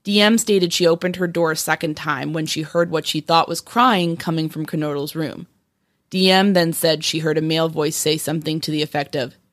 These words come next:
"It's okay, I'm going to help you." At approximately four seventeen A M, a security camera located at eleven twelve King Road,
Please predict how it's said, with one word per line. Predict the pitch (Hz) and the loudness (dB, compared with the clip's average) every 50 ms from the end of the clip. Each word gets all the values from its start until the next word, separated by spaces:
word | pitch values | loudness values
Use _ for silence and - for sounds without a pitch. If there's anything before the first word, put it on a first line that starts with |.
| _ _ | _ _
"It's | 180 175 - | -8 -2 0
okay, | 175 165 170 - - 147 135 147 147 - _ _ _ | 0 0 0 0 0 0 0 0 -4 -6 _ _ _
I'm | - 175 | -6 -2
going | 160 170 156 143 | -2 0 -2 -2
to | 139 | -2
help | - 160 139 - - | -2 -2 -4 -4 -4
you." | 147 - - 196 - _ _ _ _ _ _ _ _ _ | -8 -10 -10 -12 -14 _ _ _ _ _ _ _ _ _
At | 220 226 233 | 2 2 2
approximately | 226 233 240 247 254 262 254 - - 294 294 277 285 277 247 | 0 2 2 2 2 2 0 -2 2 2 2 4 4 2 0
four | - - - 208 208 220 220 | 0 -2 0 2 2 2 2
seventeen | - - 233 202 208 202 190 - 208 196 190 | 2 0 0 2 2 0 -2 0 -2 -2 0
A | 180 175 165 160 | 0 0 0 -2
M, | 156 151 151 151 160 165 - _ _ _ _ _ _ - | -2 -2 -4 -6 -6 -10 -12 _ _ _ _ _ _ -2
a | 202 | -2
security | 190 - 220 214 - - 254 269 277 285 285 | 0 0 0 -2 0 2 2 4 4 4 2
camera | - - - 190 175 170 170 165 165 165 160 - _ | 0 -2 -2 -2 0 0 0 0 0 -2 -2 -6 _
located | - 170 175 180 180 - - 185 180 165 160 151 | -4 2 2 2 2 2 0 0 0 0 0 -2
at | 151 160 | -2 0
eleven | 160 160 165 170 170 190 208 214 | 2 2 2 2 2 2 0 0
twelve | - - - 160 160 160 156 - | -2 -2 0 0 0 0 -2 -4
King | - - 160 156 156 | -6 -4 -4 -2 0
Road, | 160 165 156 104 98 135 156 175 | 2 2 2 2 2 0 -2 -4